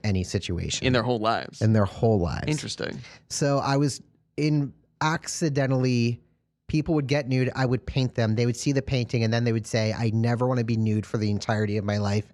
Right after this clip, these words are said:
Speaker 1: ever again." And I would say, "That is your choice. That is a weird choice, but that is your choice."
Speaker 2: I'm glad you respect their choice at least.
Speaker 1: Yeah. And so then they would start just, like,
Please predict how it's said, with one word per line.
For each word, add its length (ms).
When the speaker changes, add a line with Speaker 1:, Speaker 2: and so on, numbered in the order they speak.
Speaker 1:
ever 260
again." 320
And 80
I 100
would 120
say, 240
"That 180
is 200
your 280
choice. 420
That 200
is 120
a 80
weird 360
choice, 380
but 240
that 120
is 160
your 140
choice." 440
Speaker 2:
I'm 120
glad 240
you 80
respect 360
their 100
choice 320
at 100
least. 320
Speaker 1:
Yeah. 240
And 160
so 120
then 200
they 100
would 140
start 300
just, 220
like, 460